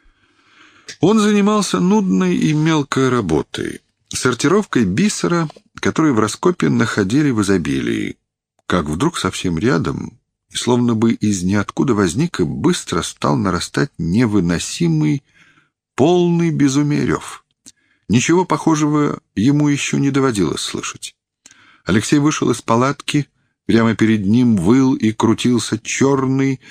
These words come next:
загибающийся в небе хобот, воронка огромного смерча. Только что он прошел по краю лагеря, и то, что он там нашел,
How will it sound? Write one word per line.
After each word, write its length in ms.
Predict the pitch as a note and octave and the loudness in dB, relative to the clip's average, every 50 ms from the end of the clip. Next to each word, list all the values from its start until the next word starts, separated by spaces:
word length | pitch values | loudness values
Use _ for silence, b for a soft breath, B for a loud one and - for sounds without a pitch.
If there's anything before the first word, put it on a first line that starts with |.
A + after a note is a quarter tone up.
| B B B B B | B B B B B
загибающийся 1160 | B C#2+ E2+ A2+ A#2+ C3 B2 A#2+ B2 B2+ B2 A#2+ A#2 - - - - A#2 A#2 - - - A#2+ A2 | B -2 0 2 2 2 2 2 2 2 2 2 0 -2 -4 -4 -2 -2 -2 -2 -2 -2 -2 0
в 80 | G#2+ | 2
небе 280 | G2 A2 B2 A2+ A2 A2 | 2 4 4 4 2 0
хобот, 600 | - - - A#2 G#2+ D2+ C#2+ - - - - - _ | 0 2 2 2 2 2 0 -4 -6 -10 -18 -20 _
воронка 760 | - - D2 E2 - G#2 A#2+ C3 C#3+ D3 C#3 - - - B2+ B2+ | -10 -6 -4 0 2 2 2 2 2 0 -2 -2 -2 -2 -2 -2
огромного 640 | A#2 - - E2+ G2+ G#2 G2 F2+ F2+ F#2 F2+ F2+ F2 | 0 0 2 2 2 2 2 0 0 -2 -2 -2 -4
смерча. 640 | - - - C2+ B1+ A#1 G#1 - - - - - _ _ _ _ _ _ _ B B B B B B B B B B B B | -6 -8 -10 -8 -8 -8 -8 -10 -12 -14 -14 -14 _ _ _ _ _ _ _ B B B B B B B B B B B B
Только 320 | - E3 F3+ - - D#3 | 0 0 0 0 0 -2
что 240 | - - - - E3+ | -2 -2 0 0 0
он 200 | F3 F3 E3 D3+ | 2 0 0 -2
прошел 480 | - D3+ D#3 C#3+ - - D3+ D3+ D3 | 0 -2 -2 -2 -2 0 0 0 0
по 140 | C3+ - C3+ | 0 -2 -4
краю 380 | - - C3+ C3+ C3+ C3+ A#2+ A#2 | -2 0 0 0 2 2 2 2
лагеря, 460 | B2 E3 F3 D#3 D3 D3+ D3 D3 D3 | 0 0 0 0 0 2 2 2 0
и 240 | - - - C3 C3 | 0 0 0 0 0
то, 260 | A2+ _ - - D3+ | 0 _ -2 0 0
что 380 | C#3 - - - - B2+ B2 - - | 0 -2 -4 -2 0 0 0 0 2
он 280 | B2 B2 B2+ A#2 G#2+ | 2 2 2 2 0
там 320 | - - G2 F2+ E2 D#2 D#2 | -2 0 0 0 0 0 -2
нашел, 580 | D#2 D2 - - - - C#3+ C#3+ A#2+ D#2 - | -2 -2 -4 -4 -2 0 0 0 0 -2 -4